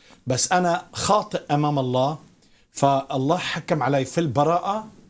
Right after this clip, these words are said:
لأنه خاطئ، لكن بررني بما معناه في شخص دفع الثمن وأخذ مكاني، فالله بينظر لرشا، بينظر لنزار من خلال بر يسوع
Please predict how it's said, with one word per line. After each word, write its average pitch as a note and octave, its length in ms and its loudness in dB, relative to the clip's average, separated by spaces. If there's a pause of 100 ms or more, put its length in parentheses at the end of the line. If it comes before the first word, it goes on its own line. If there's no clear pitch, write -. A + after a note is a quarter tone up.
(300)
لأنه D3+ 640 0 (240)
خاطئ، D#3+ 560 0
لكن D3 480 0 (180)
بررني D#3+ 880 0 (420)
بما E3 240 2
معناه E3 400 0
في E3+ 420 -4 (360)
شخص - 600 -2 (440)
دفع C#3 420 0
الثمن F3+ 520 -2 (500)
وأخذ D3 460 -2
مكاني، F#3 480 0
فالله D#3 400 0
بينظر C3+ 640 -2 (120)
لرشا، B2 760 0
بينظر C#3 420 0
لنزار C3 600 0 (420)
من C3+ 120 0
خلال D3 460 0
بر D#3 460 -2 (140)
يسوع C3 560 -2